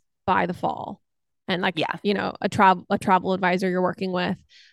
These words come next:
Speaker 1: to book it in October for a year from this summer.
Speaker 2: Yeah, which, again, seems absolutely wild. Um, Paris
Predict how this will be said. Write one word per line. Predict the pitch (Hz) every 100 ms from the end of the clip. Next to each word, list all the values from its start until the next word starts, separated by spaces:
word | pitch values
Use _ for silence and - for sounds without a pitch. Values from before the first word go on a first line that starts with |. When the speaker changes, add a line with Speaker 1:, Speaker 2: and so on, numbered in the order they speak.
| -
Speaker 1:
to | 180
book | 190 180
it |
in | 185 175
October | 175 - 180 196
for | 185 - 185 - - _ -
a |
year | 196 185 190
from | 180 175 165
this | - 190
summer. | - - - - - _ _ _ _ _ _ _
Speaker 2:
Yeah, | 165 - -
which, | 190 190 - - - _ -
again, | 180 151 147 165 170 _ _ _ _ _
seems | - 143 165
absolutely | 175 147 143 156 170
wild. | 196 143 156 156 175 _ _ _
Um, | - 170 143 - 175 _ _ _ _ -
Paris | - 180 196 262